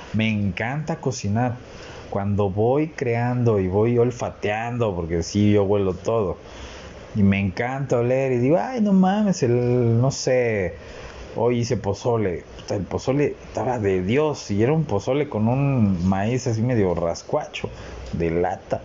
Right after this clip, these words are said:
Y lo hice chido. Y pues obviamente el proceso lo disfruté, el resultado, pues, ¿qué te digo?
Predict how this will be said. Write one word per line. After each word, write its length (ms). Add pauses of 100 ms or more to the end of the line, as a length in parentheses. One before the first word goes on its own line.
(1080)
Y 40
lo 140
hice 240
chido. 420 (3750)
Y 40
pues 160
obviamente 540 (680)
el 120
proceso 420
lo 100
disfruté, 460
el 100
resultado, 640
pues, 160
¿qué 140
te 260
digo? 300